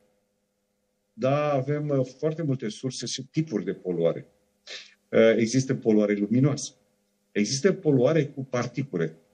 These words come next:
poluare microparticulară. Și aici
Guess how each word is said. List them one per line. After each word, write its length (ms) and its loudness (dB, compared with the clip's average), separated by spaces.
poluare 760 2
microparticulară. 1000 -2
Și 200 2
aici 280 2